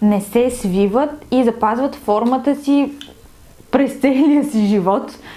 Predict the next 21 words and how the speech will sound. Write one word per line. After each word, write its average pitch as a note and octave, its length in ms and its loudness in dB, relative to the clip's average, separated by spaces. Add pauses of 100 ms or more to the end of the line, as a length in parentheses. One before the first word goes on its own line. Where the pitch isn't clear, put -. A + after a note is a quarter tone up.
(180)
който F#3 240 -6
свършва A3 400 -4
примерно G3 420 -2
заради F3+ 380 -2
петна G3 320 0
или G#3 140 2
заради F#3+ 300 -2
умаляване. D#3+ 500 -2 (100)
Също D4+ 320 -2
така B3 260 -2
сме B3+ 160 2
доволни A3 640 0
от D4 220 -2
спалните A#3 760 -2
им F3+ 200 -2
комплекти. F3 840 -4 (1000)
Признавам G#3+ 640 2
си, C#4+ 300 0 (160)
че A#3+ 120 0
съм A3 260 0
давала, G#3+ 600 0